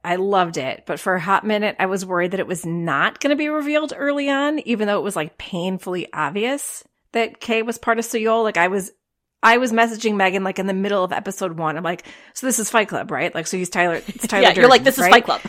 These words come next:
Speaker 2: Club." <laughs> I'm like, "Yeah, yeah." <laughs>
Speaker 1: You're like, "Just get to episode two," but I'm
Speaker 2: Yeah.
Speaker 1: like, 'cause, so I was,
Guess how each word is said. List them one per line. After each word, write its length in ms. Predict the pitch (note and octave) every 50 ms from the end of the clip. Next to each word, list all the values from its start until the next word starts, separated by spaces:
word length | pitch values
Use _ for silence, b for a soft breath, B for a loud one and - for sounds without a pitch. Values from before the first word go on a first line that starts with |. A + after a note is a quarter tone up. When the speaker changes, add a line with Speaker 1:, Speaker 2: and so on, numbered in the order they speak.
| - - A#3+ -
Speaker 2:
Club." 280 | - - - - C#4+
<laughs> 40 | -
I'm 120 | B3 B3+
like, 200 | C4 C4+ C4+ -
"Yeah, 320 | G4+ G4+ F4+ F4+ F4 F4 F#4
yeah." 300 | E4 A#3+ A3 A#3 A#3+ A#3 B
<laughs> 40 | B B B B B B B B B B B B B
Speaker 1:
You're 180 | B D4 D4+ D#4
like, 120 | D#4 D4+
"Just 180 | - F4+ D#4+ -
get 180 | F4+ F4+ F4+
to 100 | F4+ D#4
episode 360 | D#4 D#4 D#4 C#4+ - C4+ C4 C4
two," 220 | - B3+ A3 F#3+
but 100 | F3+ G3
I'm 140 | G#3 A3 A3+
Speaker 2:
Yeah. 200 | A3 F#3 D3 C3
Speaker 1:
like, 120 | D3+ -
'cause, 180 | - A3+ G3 A#3 - - - -
so 180 | - - C4
I 160 | B3 A#3 B3 C#4
was, 220 | D#4+ E4+ B3+